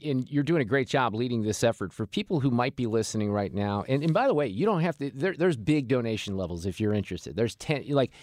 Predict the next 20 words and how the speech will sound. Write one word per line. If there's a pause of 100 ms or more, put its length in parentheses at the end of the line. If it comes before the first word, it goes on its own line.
(140)
the
other
thing
about
this,
if
you
give
ten
thousand,
twenty
thousand,
fifty
thousand,
there's
a
five-year
commitment
per
year,